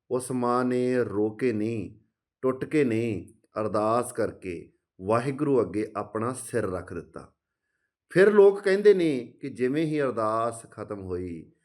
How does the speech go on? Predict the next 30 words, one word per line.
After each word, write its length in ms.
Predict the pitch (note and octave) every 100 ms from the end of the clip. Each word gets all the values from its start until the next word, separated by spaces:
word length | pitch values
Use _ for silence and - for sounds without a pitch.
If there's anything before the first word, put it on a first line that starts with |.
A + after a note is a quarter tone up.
| _ _
"ਜੋ 260 | G#2 C3+ D3
ਬੋਲੇ 460 | B2+ B2 B2 B2
ਸੋ 340 | A#2+ A#2+ A2+ A2+
ਨਿਹਾਲ, 680 | A2 F#2+ F#2+ E2 F2+ E2 - _ _ -
ਸਤਿ 380 | - A#2+ A#2+
ਸ੍ਰੀ 260 | - A2 G#2+
ਅਕਾਲ" 360 | G2+ G2+ G2 F#2+
ਦੇ 120 | F#2+
ਜੈਕਾਰੇ 560 | D2+ F#2+ F#2 F#2+ G#2+
ਲੱਗਣ 280 | A#2 A2 A2
ਲੱਗੇ 480 | G#2 F#2 G#2+ D#2+ - _ _ -
ਅਤੇ 180 | G#2+ A#2
ਉਸ 140 | G#2+
ਦੇ 120 | A2
ਪੁੱਤ 300 | A2 G2 F#2
ਦੇ 180 | E2+ F2+
ਵਿੱਚ 280 | E2+ E2+ F2+ - _ -
ਜਾਨ 340 | E2+ G2 E2 D2
ਆ 120 | C2+
ਗਈ। 220 | A1+ A1+ _ _ _ _ _ _ _ _ _ _ _ _ _ _ _ _ _ _ _ _ _ _
ਹੁਣ 100 | C3
ਸਾਧ 240 | C3 E3 G3
ਸੰਗਤ 280 | G#3 F#3+ G3
ਜੀ, 580 | E3 F3+ C3+ A#2+ - _ _ _ _ _ _ _ C3+
ਆਖਰਕਾਰ 580 | D#3+ G3 G3 G3 F#3
ਕੌਣ 380 | F3 - F3+ G#3+
ਸੀ 200 | G#3 G3
ਉਹ 160 | F#3 D3
ਬੱਚਾ 640 | A#2+ - C3 A2 F#2+ - _
ਤੇ 80 | _